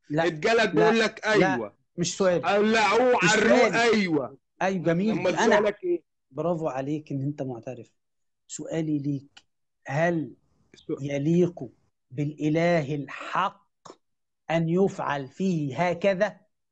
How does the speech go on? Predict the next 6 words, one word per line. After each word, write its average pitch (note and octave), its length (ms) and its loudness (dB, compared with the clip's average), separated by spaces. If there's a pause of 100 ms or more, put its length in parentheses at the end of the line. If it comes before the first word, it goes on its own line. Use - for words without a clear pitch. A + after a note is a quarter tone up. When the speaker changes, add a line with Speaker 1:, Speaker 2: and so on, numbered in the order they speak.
(560)
Speaker 1:
جاوب. C#3 300 -8 (2500)
Speaker 2:
هو E3+ 240 2
نزل G3+ 360 2
عمل F#3 300 2
ليه F#3 140 0
كده؟ E3 460 0